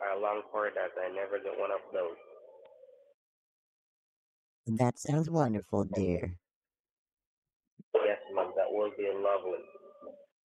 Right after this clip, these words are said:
Speaker 2: All right. All right. Well,
Speaker 1: Yes,
Speaker 2: sweetheart,
Speaker 1: honey.
Speaker 2: I'm getting ready to go to bed. I'm gonna masturbate
Speaker 1: Oh.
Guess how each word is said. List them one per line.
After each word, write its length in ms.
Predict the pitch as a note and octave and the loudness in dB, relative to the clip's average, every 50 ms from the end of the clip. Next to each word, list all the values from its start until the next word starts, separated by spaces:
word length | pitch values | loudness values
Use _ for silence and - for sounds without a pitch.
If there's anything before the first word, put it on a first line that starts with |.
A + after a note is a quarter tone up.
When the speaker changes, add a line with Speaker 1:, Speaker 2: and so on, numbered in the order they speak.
| _ _ _ _ _ _ _ _ _ _ _ _ _ _ _ _ _ _ A#2 A2+ A2 | _ _ _ _ _ _ _ _ _ _ _ _ _ _ _ _ _ _ 0 2 2
Speaker 2:
All 160 | G#2 G#2 B2 | 4 4 4
right. 360 | C#3 B2+ A2 G2 F#2+ F2+ D#2 D#2 - _ _ _ _ _ _ _ _ _ _ _ _ _ _ _ _ _ _ - - _ _ _ _ _ _ _ _ _ _ _ _ _ _ _ _ _ _ - A2+ | 2 2 2 0 -4 -6 -8 -12 -16 _ _ _ _ _ _ _ _ _ _ _ _ _ _ _ _ _ _ -18 -18 _ _ _ _ _ _ _ _ _ _ _ _ _ _ _ _ _ _ 0 2
All 140 | A2+ A#2+ | 4 4
right. 200 | A#2 G#2+ F#2+ F#2+ | 4 2 0 2
Well, 260 | G#2+ B2 A#2+ A#2 A#2 A#2 | 4 4 4 4 4 2
Speaker 1:
Yes, 200 | A#2 - - G#2+ | 0 0 4 6
Speaker 2:
sweetheart, 320 | G#2 D#3 C3+ C3+ C#3+ C#3 | 6 6 6 6 4 4
Speaker 1:
honey. 160 | C#3 - F2+ F2+ - - _ _ _ _ _ _ _ _ _ _ _ _ - | 4 2 0 -2 -4 -6 _ _ _ _ _ _ _ _ _ _ _ _ 0
Speaker 2:
I'm 160 | D3 D#3 F#3+ | 2 4 6
getting 280 | F#3+ F#3 G#3 G3 G3+ G3+ | 6 6 6 6 6 6
ready 260 | G3 F#3 F3+ F#3+ G3 | 8 8 8 6 4
to 140 | - - F#3 | 4 2 2
go 160 | E3 F3+ F3 F#3+ | 4 4 6 6
to 100 | A#3 G#3+ | 4 4
bed. 400 | F3+ F#3+ D#3+ C3 B2 B2 B2+ C3 | 4 4 4 6 6 6 8 8
I'm 220 | B2+ C3 C#3 D3 | 6 6 6 6
gonna 180 | C3 D3 C#3 C3+ | 6 6 6 6
masturbate 800 | C3+ C3+ C#3 D#3+ D#3+ D#3+ D#3 - - F#3 D#3+ - - - - | 6 8 8 8 6 6 4 4 2 4 6 4 4 4 2
Speaker 1:
Oh. 40 | - | 0